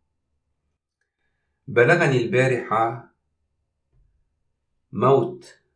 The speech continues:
الصديق والأخ دافيد رجل الكهف، ولقد صدمت بموته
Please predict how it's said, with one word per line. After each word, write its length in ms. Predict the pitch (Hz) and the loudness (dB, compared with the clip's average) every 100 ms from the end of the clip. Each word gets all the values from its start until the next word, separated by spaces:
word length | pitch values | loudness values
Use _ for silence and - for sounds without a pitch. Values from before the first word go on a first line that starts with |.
| _ _ _ _ _ 101 | _ _ _ _ _ -8
الصديق 680 | 101 - 98 117 120 - - - _ _ _ _ _ _ _ _ _ _ _ _ _ | -4 -4 -4 -6 -8 -10 -14 -20 _ _ _ _ _ _ _ _ _ _ _ _ _
والأخ 760 | - 98 98 - - - - _ _ _ _ _ _ | -4 -4 -2 -4 -4 -12 -18 _ _ _ _ _ _
دافيد 680 | 104 107 101 127 98 - - _ _ _ _ _ _ _ _ _ | -2 0 0 -4 -8 -12 -20 _ _ _ _ _ _ _ _ _
رجل 300 | 104 104 110 | -6 -4 -4
الكهف، 600 | 101 90 123 123 - _ _ _ _ _ _ _ _ _ _ _ _ _ _ _ _ - | -4 -4 -4 -6 -12 _ _ _ _ _ _ _ _ _ _ _ _ _ _ _ _ -6
ولقد 600 | 107 113 - 107 98 - - _ _ _ _ _ _ | 0 0 0 -2 -6 -16 -20 _ _ _ _ _ _
صدمت 800 | - 123 120 160 139 - - - _ _ _ _ _ _ _ _ _ - | -8 -2 0 0 0 -8 -18 -20 _ _ _ _ _ _ _ _ _ -18
بموته 760 | 98 110 117 117 117 117 - | -8 -2 2 2 0 -6 -8